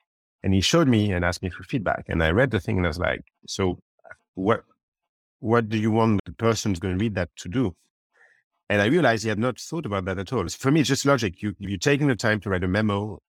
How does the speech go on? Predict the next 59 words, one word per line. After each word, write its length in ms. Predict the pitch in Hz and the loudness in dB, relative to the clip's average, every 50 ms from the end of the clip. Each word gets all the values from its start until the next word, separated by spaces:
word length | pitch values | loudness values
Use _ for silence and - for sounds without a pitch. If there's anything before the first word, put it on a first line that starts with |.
| _ _ _ | _ _ _
So 160 | - - - | -12 -8 -4
you 100 | 95 90 | -2 0
want 140 | 101 113 117 | 2 2 2
that 140 | 117 98 - | 2 2 0
person. 420 | - 104 95 - - 98 92 90 - | 0 -2 -2 -2 -4 -8 -10 -12 -4
What 180 | 101 107 107 101 | -2 0 0 2
do 80 | 104 | 4
you 100 | 104 123 | 4 6
want? 240 | 156 214 180 123 - | 6 6 4 4 2
What 160 | 95 98 92 | -2 -4 -6
do 100 | - 92 | -6 -8
you 100 | 92 90 92 | -10 -8 -8
want? 260 | 95 95 95 92 92 - _ | -6 -6 -8 -8 -10 -10 _
What's 240 | - 92 - - - | -8 -6 -6 -6 -6
the 80 | 85 | -4
result? 280 | 82 82 - 139 131 104 | -4 0 2 2 4 4
You 80 | 101 | 4
want 100 | 101 98 | 4 4
that 120 | 92 87 - | 2 2 0
person 260 | - 95 - 101 87 | -2 -2 -2 -4 -6
to 120 | - 98 | -6 -8
call 240 | - - - 90 90 | -8 -4 -2 0 0
you 120 | 87 92 90 | 0 0 2
back? 320 | 104 123 135 143 135 - | 4 4 4 2 0 -2
You 60 | 98 | -6
want 100 | 95 92 | -6 -6
that 120 | 92 90 - | -8 -8 -10
person 200 | - - 104 90 | -6 -6 -4 -2
to 160 | - - 98 | 0 0 2
read 200 | 90 98 98 95 | 2 2 2 2
a 60 | 95 | 0
book 380 | 85 80 104 117 120 - - - - - - | 0 0 -2 -2 -2 -2 -8 -16 -16 -16 -14
you 480 | - 85 92 92 90 90 92 92 87 85 - _ _ _ - - - - - - _ _ _ - | -8 -4 -2 0 0 -2 -4 -6 -10 -14 -18 _ _ _ -20 -20 -20 -20 -20 -20 _ _ _ 0
thought 140 | 113 113 101 | 2 2 4
about? 180 | 104 123 131 | 6 4 4
You 80 | 123 101 | 4 2
want 80 | 101 | 2
that 100 | 104 92 | 0 0
person 320 | - 107 98 - - 98 95 | 0 -2 -4 -2 -4 -6 -6
to 160 | - - 98 | -4 -4 -2
write 240 | 87 98 101 101 95 | -2 0 0 0 -2
a 60 | 104 | -2
new 240 | 98 95 101 107 110 | -2 -2 0 0 0
law? 240 | 104 104 107 - - | -2 -2 -2 -4 -4
<laughs> 40 | - | -4
I 40 | 123 | -6
don't 140 | 95 95 | -4 -4
know. 120 | 95 92 - - - - - - - - - - - - - _ _ _ _ _ _ _ _ | -6 -8 -10 -14 -16 -16 -14 -14 -14 -14 -16 -18 -20 -20 -20 _ _ _ _ _ _ _ _
I'm 140 | - 95 87 | -4 -4 -2
trying 260 | - 101 95 92 101 - | -2 -2 -2 -2 -2 -4
to 120 | - - | -4 -2
have 120 | 90 90 90 | -2 0 0
an 100 | 90 98 | 0 0
impact 340 | 110 110 - 95 85 - 87 | 0 0 -2 -2 -2 -2 -6
on 100 | 80 73 | -8 -6
things 180 | - 95 87 85 | -8 -8 -6 -6
because 240 | - - - 85 85 | -6 -6 -8 -8 -10
it's 220 | 87 - - - | -8 -8 -8 -8
a 40 | - | -8